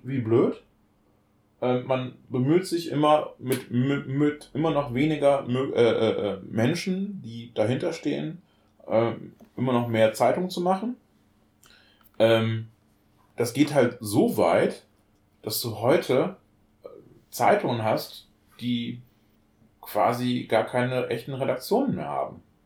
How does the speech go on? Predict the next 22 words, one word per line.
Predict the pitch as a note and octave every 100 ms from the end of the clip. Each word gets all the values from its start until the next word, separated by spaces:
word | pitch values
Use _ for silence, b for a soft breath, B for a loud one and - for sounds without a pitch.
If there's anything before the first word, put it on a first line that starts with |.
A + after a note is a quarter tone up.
| _ _ _ _ _ _ _
Also | G#2 A2
wenn | A#2+
du | B2
heute | G#2+ A#2+ D#3+
dann | C#3
zum | - B2
Beispiel | A2+ - C3+
die | -
O | G2+
V | G2 F2
Z | A2+ -
in | F3+
die | F3
Hand | E3+ F#3 F3
nimmst, | G#3 D4+ - - _ _ _ _ G#2
die |
Zeitung, | - A2 - G#2+
die | G2+
hier | B2+
gelesen | G2 F#2+ A2+ D#3+ E3+
wird, | D4
die | -